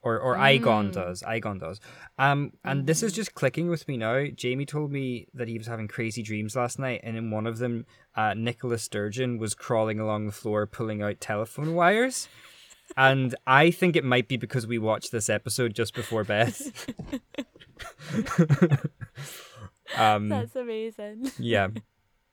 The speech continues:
Speaker 1: Uh, okay, anything else there for you?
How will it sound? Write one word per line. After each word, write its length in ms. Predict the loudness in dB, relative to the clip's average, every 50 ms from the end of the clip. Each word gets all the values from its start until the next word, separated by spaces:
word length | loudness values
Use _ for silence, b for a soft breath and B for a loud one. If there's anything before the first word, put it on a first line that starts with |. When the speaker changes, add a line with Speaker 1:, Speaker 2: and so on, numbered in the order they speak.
| _ _ _ _ _ _ _ _ -10 -4
Speaker 1:
Uh, 680 | 0 2 2 4 4 2 2 2 0 0 0 -2 -2 -4 -6 -10 _ _ _ _ _ _ _ _ _ _ B -12 B B B B B B B B B B B _ _ _ _ -6 -6
okay, 280 | -2 0 2 2 2 2
anything 340 | 2 0 0 -2 -2 -2
else 220 | 0 0 -2 -2 0
there 200 | 2 2 2 2
for 120 | 0 -2
you? 340 | -6 -4 -4 -4 -6 -6